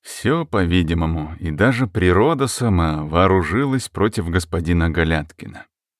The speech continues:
Но он еще был на ногах и не побежден.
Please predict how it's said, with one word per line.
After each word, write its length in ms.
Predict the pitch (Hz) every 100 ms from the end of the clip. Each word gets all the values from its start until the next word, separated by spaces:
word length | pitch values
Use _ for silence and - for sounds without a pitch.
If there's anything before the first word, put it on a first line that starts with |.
| _ _ _ _ _ _ _ _ 82
Но 220 | 78 107
он 80 | 165
еще 440 | 156 - - 147
был 220 | 127 135
на 120 | 110
ногах 600 | 110 98 80 87 104 110 - _
и 80 | -
не 140 | 90
побежден. 680 | 87 87 82 76 - 69 -